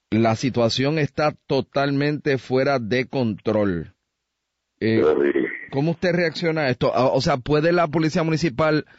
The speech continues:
Speaker 1: eh, minimizar este impacto?
Speaker 2: Bueno, en estos momentos,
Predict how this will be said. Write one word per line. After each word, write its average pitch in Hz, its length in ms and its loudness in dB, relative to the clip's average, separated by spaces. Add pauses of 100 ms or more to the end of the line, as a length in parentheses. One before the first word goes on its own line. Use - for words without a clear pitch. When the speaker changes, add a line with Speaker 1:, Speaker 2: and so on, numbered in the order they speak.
(300)
Speaker 1:
eh, 120 460 0 (240)
minimizar 147 720 0
este 151 180 -2
impacto? 120 600 -4 (840)
Speaker 2:
Bueno, 104 340 0 (1040)
en 95 240 0
estos 143 300 -2
momentos, 139 680 -4